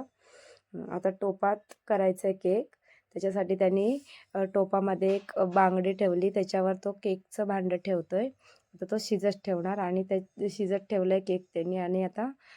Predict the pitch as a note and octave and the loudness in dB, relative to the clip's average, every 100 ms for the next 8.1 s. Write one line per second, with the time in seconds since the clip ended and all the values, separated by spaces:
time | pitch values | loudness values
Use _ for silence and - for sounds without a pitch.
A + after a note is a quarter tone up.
0 | - _ _ - A3+ A3 G#3+ F#3+ F3+ E3+ | -20 _ _ 4 4 4 0 0 0 0
1 | E3+ E3 D#3 E3+ F3+ _ _ _ _ _ | 0 -2 -2 -6 -6 _ _ _ _ _
2 | _ _ _ - G3 - - G3 G3 F#3+ | _ _ _ -16 -10 -10 -2 -2 -2 0
3 | F#3 - F3+ F3+ F3+ E3+ - F3 E3+ - | -2 0 -2 -2 -2 -6 -6 -2 -4 -4
4 | F3+ F3+ F3 F3+ F3 F3 F3 - A3 - | -4 -2 0 0 0 -2 -4 -4 -6 -8
5 | _ - _ - F3+ F3+ F3+ F3 F3 F3+ | _ -20 _ -4 -2 0 0 0 0 -2
6 | G3+ C#4 - - G3 F#3+ - - F#3 F#3+ | -2 -4 -8 -2 0 0 -8 -8 -2 0
7 | F#3+ F#3 G3+ G3+ G#3 A3+ A3 G3+ F3+ E3+ | 0 -2 -2 -2 0 2 6 6 4 0
8 | E3 | -4